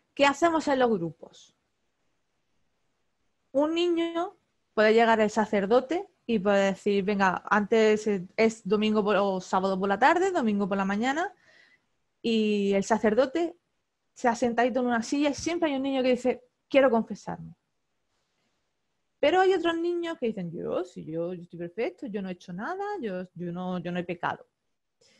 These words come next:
Bueno, pues a esos niños, una forma bastante buena de llevarlo a cabo es coger la ley Scout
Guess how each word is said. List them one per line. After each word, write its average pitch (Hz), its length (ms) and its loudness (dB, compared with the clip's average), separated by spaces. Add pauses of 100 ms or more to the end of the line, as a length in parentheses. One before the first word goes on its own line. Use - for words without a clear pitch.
(440)
Bueno, 214 200 -4
pues 208 180 -6
a 269 40 -4
esos 392 260 -6
niños, 294 340 -8 (800)
una 262 260 -2
forma 220 680 2
bastante 214 1160 0 (520)
buena 202 500 2
de 180 520 0
llevarlo 190 360 2
a 208 60 -2
cabo 254 300 2
es - 360 -6 (500)
coger 277 320 4
la 330 160 8
ley 262 260 2
Scout - 380 -6